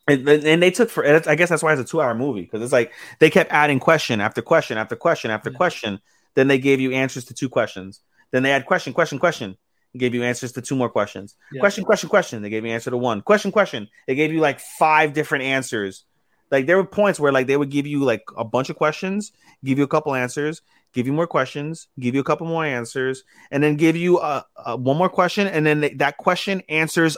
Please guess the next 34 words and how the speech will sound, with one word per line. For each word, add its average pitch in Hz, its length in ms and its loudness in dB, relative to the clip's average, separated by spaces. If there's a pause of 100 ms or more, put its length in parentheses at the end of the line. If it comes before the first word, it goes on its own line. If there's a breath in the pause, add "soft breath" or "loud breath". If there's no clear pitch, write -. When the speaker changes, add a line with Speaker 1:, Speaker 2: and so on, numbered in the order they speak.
Speaker 1:
a 139 160 4
chunk - 640 2 (600)
of 139 220 -2
Speaker 2:
Yep. 151 140 2
Speaker 1:
answers 110 680 -8 (220)
that, 131 180 2 (160)
like, 127 280 -2
literally 160 640 2 (100)
pieced - 240 -10
together. 143 320 0
Like, 139 180 -2
it 185 100 6
was 233 160 6
a 214 120 4
web. 165 340 0 (440)
That 196 320 0
one 180 360 -4
good 175 160 -2
way 147 260 -2
to 143 140 -14
describe 117 460 -4
Bullet 117 240 -4
Train. 101 260 -12
It's 113 240 -12
a 131 100 -6
web 123 640 -4 (520)
of 131 400 -2 (200)
a, 120 120 -10 (240)
it's 143 140 -6
a 139 40 -8
convoluted 175 720 -4
story 123 580 -4 (380)
webbed 135 560 -2
together 117 680 -2